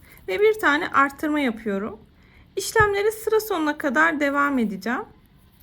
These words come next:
Ve toplamda bu sırada da elli altı sık iğneye ulaşacağım. Üç tane sık iğne yaparak başlıyorum. İki ve üç. Bir tane arttırma yapıyorum.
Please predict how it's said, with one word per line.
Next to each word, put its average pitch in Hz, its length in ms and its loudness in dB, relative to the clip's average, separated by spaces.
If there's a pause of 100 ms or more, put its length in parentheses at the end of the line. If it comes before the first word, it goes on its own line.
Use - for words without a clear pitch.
(880)
Ve 330 120 -6
toplamda 269 640 0
bu 214 80 0
sırada 220 400 -2
da 392 180 -2 (100)
elli 330 260 2
altı 330 260 4
sık - 260 -10
iğneye 247 240 0
ulaşacağım. 202 520 -4 (1400)
Üç 440 180 0
tane 302 300 2
sık - 280 -10
iğne 285 220 -2
yaparak 262 540 -2
başlıyorum. 202 760 -6 (680)
İki 233 460 -12 (1120)
ve 240 300 -6 (160)
üç. - 340 -14 (580)
Bir 427 220 4
tane 277 400 0
arttırma 247 520 -2
yapıyorum. 202 680 -6